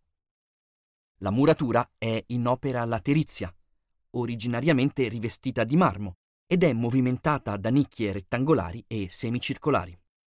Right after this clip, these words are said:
La tipologia del monumento richiama quella del mausoleo di Elena sulla via Casilina e rimanda a una datazione compresa tra la seconda metà del terzo secolo dopo Cristo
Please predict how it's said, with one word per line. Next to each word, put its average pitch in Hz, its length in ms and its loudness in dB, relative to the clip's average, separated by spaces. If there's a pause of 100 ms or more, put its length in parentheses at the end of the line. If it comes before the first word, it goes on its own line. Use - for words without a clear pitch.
(340)
La 131 280 4
tipologia 139 680 4
del 107 200 -2
monumento 107 640 2
richiama 156 460 0
quella 185 500 0
del 120 200 2
mausoleo 123 640 2
di 135 160 2
Elena 95 420 -2
sulla 127 320 -4
via 135 180 0
Casilina 127 500 2 (600)
e 175 220 6
rimanda 160 500 4
a 143 120 0
una 139 280 0
datazione 160 760 2 (100)
compresa 139 640 2
tra 117 260 4
la 107 120 2
seconda 139 460 2
metà 113 360 2
del 92 320 -6
terzo 104 300 -6
secolo 120 360 0
dopo 104 220 -6
Cristo 139 400 -4